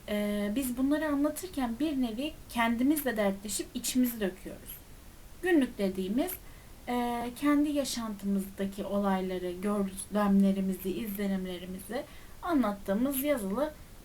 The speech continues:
anlatımlardır. Şimdi buraya bakıyoruz. Günlük nedir? İnsanoğlunun diğer canlılardan en önemli farkı herhalde duygularıdır. Sevinen, üzülen, heyecanlanan,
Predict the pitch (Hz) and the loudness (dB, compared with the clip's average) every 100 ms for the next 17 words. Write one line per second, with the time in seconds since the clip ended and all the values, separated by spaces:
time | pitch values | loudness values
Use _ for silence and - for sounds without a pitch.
0 | - 277 262 247 240 220 190 170 - - | 0 4 4 0 -4 -2 -2 -4 -10 -18
1 | - - - - - - - - - 403 | -18 -18 -18 -18 -18 -18 -18 -6 -2 4
2 | 311 - - - - - - - - - | 4 4 -4 -16 -18 -18 -18 -18 -20 -20
3 | - - - - 277 311 415 359 294 - | -18 -18 -18 -6 2 6 6 6 4 4
4 | 214 190 247 - - 254 311 277 294 - | 0 2 2 2 2 4 6 6 4 -4
5 | - - - 254 277 196 196 - - - | -14 -16 -2 6 6 6 2 0 -14 -16
6 | - - - - - - - - - - | -18 -18 -18 -18 -18 -18 -18 -18 -16 -16
7 | - - - - 254 285 285 403 381 277 | -16 -16 -18 0 6 8 8 6 8 8
8 | 208 202 254 220 240 269 320 247 220 202 | 8 4 4 4 4 6 6 6 4 6
9 | 196 185 185 180 - 269 277 220 202 196 | 6 4 0 -2 4 8 8 8 4 4
10 | 196 170 - 220 294 233 214 277 226 208 | 2 0 0 2 4 4 2 2 0 0
11 | 190 175 151 113 - - - - - - | 0 0 -4 -10 -14 -16 -18 -18 -18 -18
12 | - - - 269 262 277 285 285 - 247 | -16 -4 2 6 6 8 8 6 0 -2
13 | 233 247 247 254 262 240 226 220 226 226 | 0 2 4 4 2 0 0 0 0 0
14 | 220 208 | 0 0